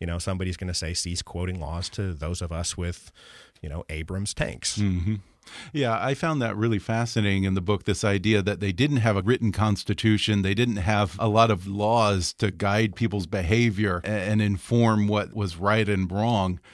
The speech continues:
Speaker 2: Was that maybe one of the fatal flaws, that everything kind of revolved around the honor <laughs> system?
Speaker 1: I mean, it clearly was.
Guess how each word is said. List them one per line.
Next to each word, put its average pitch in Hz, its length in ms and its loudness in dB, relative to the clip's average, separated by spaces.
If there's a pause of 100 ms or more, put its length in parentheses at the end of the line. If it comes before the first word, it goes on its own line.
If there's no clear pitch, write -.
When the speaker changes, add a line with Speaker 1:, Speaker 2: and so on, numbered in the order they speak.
(140)
Speaker 2:
Was 104 160 2
that - 160 0
maybe 117 220 2
one 110 160 2
of 104 60 2
the 95 80 -2
fatal 117 380 2
flaws, 107 500 0
that 101 180 0
everything 107 420 2
kind 127 240 2
of 87 180 -4 (300)
revolved 101 420 0
around 104 420 2
the 95 120 0
honor 104 300 4
<laughs> - 120 -2
system? - 600 -2 (440)
Speaker 1:
I 165 100 2
mean, 175 120 4
it 156 120 -2
clearly 165 360 -2
was. 127 640 -6